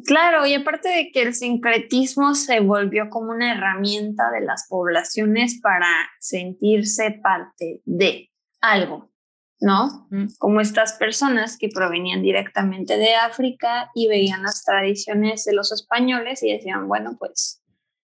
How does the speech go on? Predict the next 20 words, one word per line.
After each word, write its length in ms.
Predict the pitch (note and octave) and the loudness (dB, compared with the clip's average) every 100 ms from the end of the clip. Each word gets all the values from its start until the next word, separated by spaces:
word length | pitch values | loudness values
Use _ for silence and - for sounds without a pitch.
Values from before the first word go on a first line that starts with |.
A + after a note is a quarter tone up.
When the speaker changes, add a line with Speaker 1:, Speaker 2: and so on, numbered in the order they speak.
| _ | _
Speaker 1:
seguramente 1200 | - G3+ G3+ G#3 G#3+ G#3+ G#3+ G#3 G#3+ G#3 G3 F#3+ | 2 4 6 6 4 4 2 0 0 2 0 -2
este 220 | G3+ G#3+ | -4 -4
santo 880 | - G3+ F#3+ G#3 G3+ G#3+ G#3+ A3+ - _ _ _ | 0 2 2 0 0 0 0 -4 -12 _ _ _
o 100 | G#3+ | 0
esta 260 | G#3 G#3 | 2 4
virgen 460 | G#3 G#3+ G#3+ - G#3+ | 4 4 2 -4 -4
se 160 | A3 G#3 | -4 -2
parece 380 | F#3+ F3+ - | -2 0 0
un 120 | G#3 G#3 | 0 0
poco 320 | - - G3+ | -4 0 0
a, 60 | E3 - - - - | 0 -4 -6 -8 -6
a, 180 | F#3 E3+ E3+ E3 - _ _ _ - - | -4 -4 -8 -12 -14 _ _ _ -12 0
a 80 | |
mi 160 | G3 G3 | 4 4
deidad", 420 | F#3 F#3 F#3 E3+ E3+ | 2 0 0 0 -4
¿no? 300 | F#3 C4+ D4+ | 0 0 0
Entonces, 760 | G#3+ G3+ G3 G3+ B3 B3+ - - _ _ _ A#3 | -2 0 0 2 0 0 -4 -14 _ _ _ 4
es 120 | C4 | 6
muy 140 | D#4+ | 6
interesante, 600 | F#4+ F#4 D#4 B3 B3 C4 | 4 4 2 4 2 4